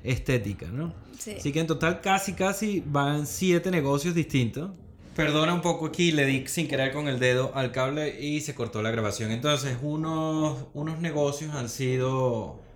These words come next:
Speaker 1: muy exitosos y es una pena que el covid haya acabado con ellos en la forma en la que lo hizo, muy inesperada como, como a todos, ¿no? Incluso
Speaker 2: Sí.
Speaker 1: a mí también.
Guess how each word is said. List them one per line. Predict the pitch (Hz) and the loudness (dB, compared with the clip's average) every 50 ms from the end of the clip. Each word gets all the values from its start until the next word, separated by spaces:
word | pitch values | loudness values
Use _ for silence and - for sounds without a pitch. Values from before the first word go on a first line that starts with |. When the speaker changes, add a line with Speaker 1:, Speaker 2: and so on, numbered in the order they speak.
| - 113 | -16 -10
Speaker 1:
muy | 120 131 143 156 160 | -4 -2 0 0 0
exitosos | 156 139 - 135 123 123 123 117 113 113 147 147 143 | 0 -2 -4 -6 -4 0 0 0 0 -2 -6 -6 -6
y | 131 | -4
es | 110 101 113 | -4 -4 -2
una | 123 123 117 117 | -2 -4 -2 -2
pena | 123 120 120 120 | -4 -4 -4 -2
que | 123 127 | -2 -4
el | 107 - | -4 -4
covid | - 104 107 107 | -4 -6 -4 -4
haya | 117 117 117 120 | -4 -4 -4 -6
acabado | - 110 101 104 107 110 | -6 -6 -6 -6 -6 -6
con | - 120 117 | -6 -6 -6
ellos | 113 113 123 120 120 - - | -6 -6 -6 -8 -10 -12 -14
en | - 131 | -10 -8
la | 117 107 | -8 -8
forma | - - 110 107 113 | -8 -8 -8 -8 -6
en | 120 | -6
la | 123 - | -6 -6
que | 113 | -6
lo | 110 110 | -4 -4
hizo, | 113 120 - 143 | -4 -4 -4 -6
muy | 120 110 110 | -4 -2 -2
inesperada | 110 113 110 - 113 107 104 113 110 | -2 -2 -2 -4 -4 -2 -2 -2 -2
como, | 113 107 101 92 - - - | -2 -6 -6 -8 -10 -16 -16
como | - - 107 101 92 | -10 -8 -6 -6 -6
a | 92 | -4
todos, | 123 123 120 110 110 | -4 -2 -2 -2 -4
¿no? | 131 | -4
Incluso | 151 151 - - 104 | -6 -6 -6 -4 -4
Speaker 2:
Sí. | 107 98 | -2 -2
Speaker 1:
a | 113 | -2
mí | 110 113 | -2 -2
también. | 104 107 107 107 110 110 | -4 -4 -4 -6 -6 -8